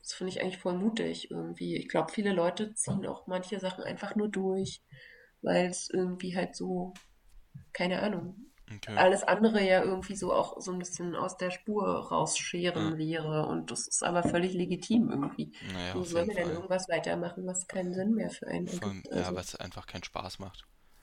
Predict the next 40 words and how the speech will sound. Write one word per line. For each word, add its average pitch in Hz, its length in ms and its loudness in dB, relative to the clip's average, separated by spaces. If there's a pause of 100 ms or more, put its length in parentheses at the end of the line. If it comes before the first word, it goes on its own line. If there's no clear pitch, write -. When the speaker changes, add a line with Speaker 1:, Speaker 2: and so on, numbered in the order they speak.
(360)
Speaker 2:
Also, 92 160 -4
Speaker 1:
Ja, 185 360 12
ich - 60 0
Speaker 2:
ähm, - 100 0
Speaker 1:
mein, 214 120 8
klar, 214 300 10
Speaker 2:
ich - 40 4
Speaker 1:
es 226 100 -2
ist - 100 -16
blöd 220 240 4
irgendwie, 180 440 0
wenn 180 120 2
man 180 160 6
irgendwann 180 440 -2
keinen 180 320 0
Abschluss - 560 -4
hat 208 200 -4
oder 208 280 -2
so, 214 300 0
aber 170 360 -2
Speaker 2:
Ja. - 100 -6
Speaker 1:
gut, 196 200 -2 (340)
ich, 175 180 -6 (560)
pff, - 320 -14 (440)
das 233 220 12
wär 240 120 12
natürlich 220 340 8
ideal, 175 540 2
die 170 140 -10
Sachen 175 240 -4
erstmal 185 440 0
<laughs> 208 180 0
so 240 340 6
weit 220 260 6
zu - 100 -8
Ende 220 320 2
zu 233 120 -4
machen 233 340 -2
und 180 300 -2
dann 220 520 0